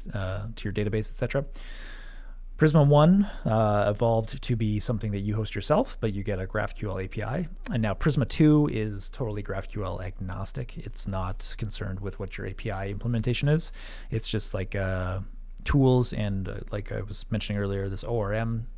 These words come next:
that sits on top of your database, which makes working with databases way easier. And that's where the key value comes in. So all that to say, there's this issue that had developed over the course of time where people have been a little bit burnt by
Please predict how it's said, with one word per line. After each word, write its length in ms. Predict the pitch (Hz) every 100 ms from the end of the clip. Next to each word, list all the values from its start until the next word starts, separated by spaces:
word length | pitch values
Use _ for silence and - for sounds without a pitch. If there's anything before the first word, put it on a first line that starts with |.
| -
that 140 | 117
sits 220 | - -
on 80 | 113
top 140 | 113 107
of 40 |
your 80 | 95
database, 580 | 113 143 98 87 87 -
which 220 | 101 -
makes 400 | 101 - - - -
working 220 | 104 101
with 160 | 90 -
databases 480 | 110 98 90 -
way 100 | 104
easier. 400 | 92 90 101 113 -
And 80 | 107
that's 180 | 95 -
where 280 | 92 92 - 208
the 300 | 151 113 113
key 200 | - 120
value 240 | 101 95
comes 240 | - 104 95
in. 200 | 92 104
So 320 | 170 127 - -
all 180 | 143 139
that 160 | 147
to 60 | 131
say, 360 | - 127 110 107 - - - -
there's 200 | 139 123
this 100 | 123
issue 460 | 180 - 156 131
that 180 | 120 123
had 220 | - 120
developed 400 | - 120 110 113
over 100 | 117
the 80 | 95
course 200 | - 101
of 80 | 110
time 200 | 117 107
where 80 | 98
people 560 | 135 123 110 101 98 -
have 220 | - 107 92
been 120 | 104
a 20 |
little 160 | 104 104
bit 180 | 92
burnt 320 | - 123 98 -
by 380 | 92 90 90